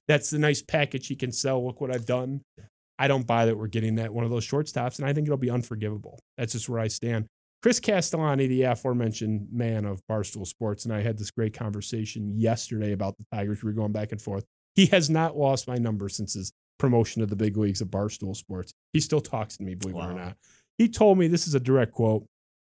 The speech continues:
Speaker 1: "If this pitching stays healthy, this Tigers team is two bats away from being a ninety-plus win playoff contender." His basic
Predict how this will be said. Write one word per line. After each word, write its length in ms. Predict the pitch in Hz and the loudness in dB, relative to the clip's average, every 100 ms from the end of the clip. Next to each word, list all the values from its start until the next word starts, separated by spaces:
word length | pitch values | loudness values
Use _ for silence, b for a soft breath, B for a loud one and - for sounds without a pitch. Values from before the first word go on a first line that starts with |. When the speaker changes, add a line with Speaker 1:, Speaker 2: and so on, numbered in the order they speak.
| _ _ _ - | _ _ _ -6
Speaker 1:
"If 140 | 127 | -2
this 260 | - 220 - | 4 4 4
pitching 540 | - 226 - 208 190 | -2 -2 -2 -2 0
stays 380 | 175 - 151 139 | -2 0 0 0
healthy, 260 | - 117 - _ _ _ _ _ _ _ | 0 -2 -4 _ _ _ _ _ _ _
this 160 | 160 156 | 0 0
Tigers 480 | - 180 170 160 - 165 | 2 2 4 2 0 0
team 200 | 160 139 | 2 2
is 240 | 117 - | 0 -4
two 280 | - 190 202 | -2 2 4
bats 420 | 151 147 143 - | 6 4 2 -2
away 460 | 131 120 107 104 101 _ _ _ - | 0 2 2 0 -2 _ _ _ 2
from 180 | 139 | 4
being 200 | 135 135 | 4 2
a 140 | 135 123 | 2 2
ninety-plus 840 | 120 143 165 175 156 - 143 - | 2 2 2 0 -2 -2 -2 -2
win 260 | 131 131 110 | -2 -2 -2
playoff 440 | - 127 120 110 | -2 -2 0 -2
contender." 640 | - 107 - 107 90 69 - _ _ _ _ _ _ _ _ _ _ _ - | -4 -6 -6 -8 -10 -12 -20 _ _ _ _ _ _ _ _ _ _ _ -2
His 260 | 214 220 143 - | 2 2 0 0
basic 360 | 180 175 135 | 2 2 0